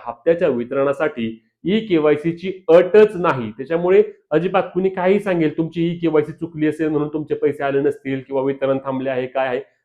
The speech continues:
अजिबात विश्वास ठेवू नका. वितरण परत सुरू झालेलं आहे, वितरण होणार आहे, वितरण आज आणि उद्या देखील पार पडेल. त्यामुळे लाडक्या बहिणींनो, घाबरून जाऊ नका. आज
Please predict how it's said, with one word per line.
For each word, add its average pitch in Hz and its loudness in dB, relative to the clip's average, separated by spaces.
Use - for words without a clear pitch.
अजिबात 175 4
विश्वास 156 0
ठेवू 135 0
नका. 113 -2
वितरण 180 4
परत 180 4
सुरू 170 0
झालेलं 151 2
आहे, 165 0
वितरण 156 2
होणार 139 -2
आहे, 160 0
वितरण 143 2
आज 156 0
आणि 160 0
उद्या 156 0
देखील 165 -2
पार 139 0
पडेल. 131 -2
त्यामुळे 175 2
लाडक्या 165 2
बहिणींनो, 175 2
घाबरून 151 2
जाऊ 165 2
नका. 123 -4
आज 156 2